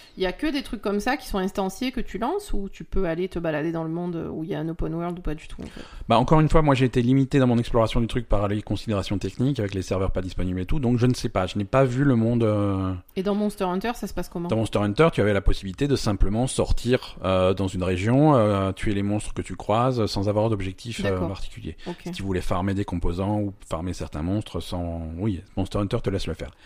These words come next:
Speaker 2: Et je pense que Dauntless,
Speaker 1: Oui.
Speaker 2: euh, te laisse le faire, mais là, j'y, je l'ai,
Speaker 1: Ouais.
Speaker 2: je l'ai pas vu.
Speaker 1: Mais par contre, pour progresser, et cetera, euh, il faut vraiment aller faire les chasses, euh,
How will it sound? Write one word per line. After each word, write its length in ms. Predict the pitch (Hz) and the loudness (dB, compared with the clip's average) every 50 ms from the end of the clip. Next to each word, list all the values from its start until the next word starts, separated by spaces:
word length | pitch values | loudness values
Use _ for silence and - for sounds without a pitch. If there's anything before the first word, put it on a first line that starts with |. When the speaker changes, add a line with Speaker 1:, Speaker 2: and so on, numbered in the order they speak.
| - - - - - - | -20 -20 -20 -20 -12 -10
Speaker 2:
Et 40 | - | -4
je 60 | - - | 2 4
pense 200 | - 135 139 - | 4 4 2 0
que 80 | 127 | -2
Dauntless, 480 | 101 107 104 104 113 117 113 - - 92 | -2 -2 -4 -2 -2 -4 -4 -4 -4 -4
Speaker 1:
Oui. 80 | 90 92 | -4 -4
Speaker 2:
euh, 60 | 92 | -2
te 80 | - 92 | -4 -4
laisse 200 | 90 87 - - | -4 -4 -4 -4
le 60 | 92 | -4
faire, 220 | 87 - 120 127 127 | -2 0 0 0 2
mais 120 | 113 98 95 | 0 0 0
là, 100 | 95 95 | -2 -2
j'y, 540 | - - 90 85 85 87 85 82 80 85 | -4 -6 -6 -6 -6 -6 -6 -6 -6 -8
je 100 | 87 - - | -8 -6 -6
l'ai, 200 | 87 85 87 87 | -4 -4 -4 -6
Speaker 1:
Ouais. 20 | 87 | -8
Speaker 2:
je 120 | 90 - | -10 -12
l'ai 80 | - - | -12 -10
pas 100 | - 85 | -10 -10
vu. 160 | 87 - - _ | -10 -12 -14 _
Speaker 1:
Mais 140 | - 196 190 | -2 -2 2
par 180 | - 175 170 - | 2 2 2 2
contre, 240 | - 240 277 269 - | 0 0 0 2 2
pour 140 | 240 208 | 2 4
progresser, 500 | - - 202 180 185 185 185 - - 214 | 6 4 4 4 -2 -4 -4 -4 -4 -2
et 120 | 214 208 185 | -2 -2 -2
cetera, 540 | - 175 160 175 165 160 180 190 196 208 208 196 175 | -4 -6 -6 -6 -4 -2 -2 -2 -2 -2 -2 -2 -4
euh, 60 | 160 | -6
il 60 | 165 - | -8 -8
faut 120 | - - 160 | -8 -10 -8
vraiment 380 | 160 156 156 170 175 185 214 | -8 -6 -4 -4 -2 0 0
aller 160 | 220 202 180 | 0 0 0
faire 200 | 180 - 196 180 | -2 -2 -4 -2
les 100 | 185 170 | -4 -4
chasses, 340 | 170 - 185 180 190 - - - | -6 -6 -6 -6 -6 -8 -10 -10
euh, 380 | 180 185 180 156 160 170 - | -10 -8 -8 -10 -10 -12 -14